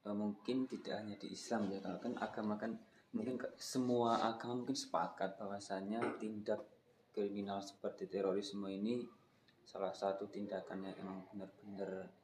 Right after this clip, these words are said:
tidak layak untuk kita, apa, kita biarkan begitu saja, gitu.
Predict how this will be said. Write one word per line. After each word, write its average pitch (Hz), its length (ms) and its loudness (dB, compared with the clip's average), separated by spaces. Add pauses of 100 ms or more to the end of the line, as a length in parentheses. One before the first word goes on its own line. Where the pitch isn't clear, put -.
(120)
tidak - 400 -8 (880)
layak 107 480 6
untuk 104 400 2
kita, 95 480 4 (480)
apa, 98 160 -10 (560)
kita 98 320 4 (240)
biarkan 107 400 0
begitu - 240 -4
saja, 98 480 -2
gitu. - 400 -16